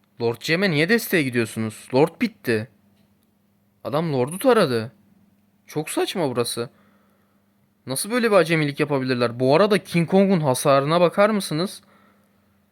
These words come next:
İkisini de tekledi. Onu da kesecek. Triple'ını attı. Bakalım manyak geliyor mu burada?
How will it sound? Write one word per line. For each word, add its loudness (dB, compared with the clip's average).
İkisini -4
de -2
tekledi. -2
Onu 0
da 0
kesecek. -4
Triple'ını -4
attı. -4
Bakalım 0
manyak -2
geliyor 2
mu -2
burada? -2